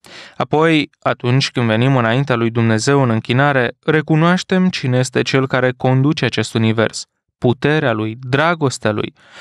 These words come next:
precum și faptul că suntem purtătorii chipului și asemănării sale. Dar păcatul, dragi prieteni, a pervertit acest lucru. Păcatul a adus separarea de Dumnezeu.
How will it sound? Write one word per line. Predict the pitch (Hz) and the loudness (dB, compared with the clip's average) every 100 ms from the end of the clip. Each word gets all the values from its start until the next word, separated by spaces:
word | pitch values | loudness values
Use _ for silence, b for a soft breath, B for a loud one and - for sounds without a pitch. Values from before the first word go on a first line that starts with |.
| B B | B B
precum | - 180 254 247 | -4 0 0 0
și | - | 0
faptul | - 214 202 185 | 0 0 0 2
că | 170 | 0
suntem | - 175 175 160 | 2 2 2 2
purtătorii | 160 160 156 147 170 160 120 120 - | 2 0 0 0 2 2 0 -2 -4
chipului | - 127 135 127 123 135 | -2 -2 0 0 0 -2
și | - 127 | -4 -2
asemănării | - 120 113 110 117 | 0 0 2 0 -2
sale. | - 117 113 - _ _ _ _ _ _ _ _ B B B B B B B _ | -2 -4 -4 -10 _ _ _ _ _ _ _ _ B B B B B B B _
Dar | 143 147 139 | 0 0 -2
păcatul, | 117 110 139 143 147 143 131 B B - | -6 -2 -2 0 0 2 0 B B -2
dragi | 131 131 - | 0 0 -4
prieteni, | - 135 143 139 131 - - - | -2 0 2 0 0 -4 -10 -6
a | 160 | -2
pervertit | 175 165 156 160 170 139 | 0 2 2 0 -2 -2
acest | 113 113 113 | -2 -4 -6
lucru. | 113 - - - _ _ _ _ B B B | -8 -10 -14 -16 _ _ _ _ B B B
Păcatul | 151 202 226 202 | -2 0 2 4
a | 170 | 2
adus | 151 175 - | 2 0 0
separarea | - 147 147 143 151 139 107 | -2 0 0 0 0 0 -2
de | 107 107 | -2 -2
Dumnezeu. | 113 117 113 135 123 - | 0 0 0 -2 -2 -6